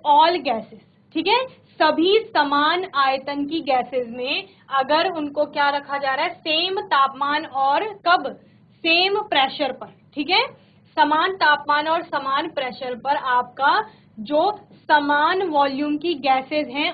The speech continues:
उनमें number of molecules यानी अणुओं की संख्या भी समान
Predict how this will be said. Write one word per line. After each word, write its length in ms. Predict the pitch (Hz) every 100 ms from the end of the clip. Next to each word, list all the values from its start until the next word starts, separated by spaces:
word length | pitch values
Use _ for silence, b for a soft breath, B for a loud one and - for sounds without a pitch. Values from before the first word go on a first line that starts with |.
| -
उनमें 640 | 285 277 269 269 285 392 403 b b _ 220 208 254 262
number 440 | 269 294 302 294 381 381
of 280 | 285 311 320 285 254
molecules 680 | 254 254 254 320 381 392
यानी 240 | 277 269 285 277
अणुओं 420 | 269 269 277 320
की 220 | 285 320
संख्या 540 | 320 - 254 254 262 254
भी 200 | 226 294
समान 580 | 320 262 226 220 247